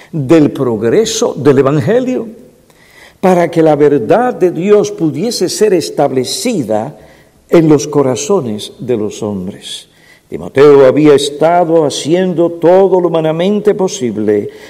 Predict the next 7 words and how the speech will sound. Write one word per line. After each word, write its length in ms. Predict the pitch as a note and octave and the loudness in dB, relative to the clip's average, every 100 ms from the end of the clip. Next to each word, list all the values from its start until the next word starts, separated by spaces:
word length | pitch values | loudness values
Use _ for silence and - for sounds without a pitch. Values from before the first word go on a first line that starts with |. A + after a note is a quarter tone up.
| - | -8
para 240 | A#2+ B2 C3 | -2 2 4
aligerar 640 | D#3+ D3 D#3 E3+ G3+ G#3+ | 2 2 4 6 6 4
la 260 | F3+ D#3+ D#3 | 4 2 2
carga 560 | F3+ G3+ G3+ F#3+ G3 | 2 2 2 0 0
que 140 | F3+ C3 | 0 -2
pesaba 640 | C3+ - F#3 G3 F#3 F#3 | -4 0 2 2 2 0
sobre 640 | F#3 - G3 G3 G3+ G3+ | -2 0 2 4 2 2